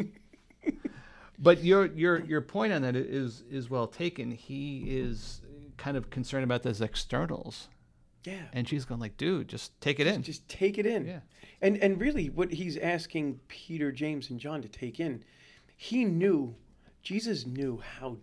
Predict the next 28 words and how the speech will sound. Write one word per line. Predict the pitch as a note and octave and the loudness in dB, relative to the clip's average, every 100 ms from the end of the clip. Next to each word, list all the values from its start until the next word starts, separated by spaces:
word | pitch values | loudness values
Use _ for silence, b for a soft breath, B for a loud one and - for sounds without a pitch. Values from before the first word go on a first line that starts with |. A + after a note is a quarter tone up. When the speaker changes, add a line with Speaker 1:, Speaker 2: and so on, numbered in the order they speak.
| - | -10
Speaker 1:
difficult | C3+ B2+ A2 - - - - _ _ _ _ _ _ | -8 -6 -10 -10 -12 -14 -18 _ _ _ _ _ _
the | B2+ B2+ | -8 -6
crucifixion | B2 - D3 C#3 B2+ - B2 - B2 | -6 -6 -6 -4 -6 -6 -8 -6 -8
was | A2+ G#2+ | -8 -8
gonna | A#2+ A2 G2+ | -8 -8 -10
be | A#2+ A2+ | -10 -8
for | A2 A2 | -8 -12
them. | G2 F#2+ - - b b b b - | -14 -18 -20 -20 b b b b -2
And | C#3+ - | -2 -2
Peter, | - B3+ A3+ | -6 -4 -2
James, | C3+ D3+ C#3 B2 | -2 -2 -2 -4
and | A2+ | -4
John | A#2 A2+ G#2+ | -4 -6 -8
are | - A2 | -8 -8
that | G#2+ G#2 - _ - _ _ _ _ - | -8 -10 -14 _ -20 _ _ _ _ -6
inner | D#3+ C#3+ | -4 -2
circle, | B2+ - A#2 G#2+ G2 | -4 -6 -6 -8 -10
the | A2+ - | -12 -8
inner, | C#3 C3+ A#2 | -4 -4 0
Speaker 2:
Yeah, | C#3 A#2 | 8 8
Speaker 1:
inner | G#2 | 10
Speaker 2:
yeah, | G#2 | 6
Speaker 1:
circle. | F#2+ F#2+ C#3 | 2 -4 -6
Speaker 2:
right. | A#2+ - - b b b b | -6 -8 -16 b b b b
Speaker 1:
And | - C3+ B2+ B2+ - - - | -2 0 0 -4 -10 -20 -20
he | - - A3+ | -14 -6 -4
wanted | G3+ F#3+ E3 C3 B2 | 0 0 0 -4 -4
them | C3+ B2 G2+ | -4 -6 -8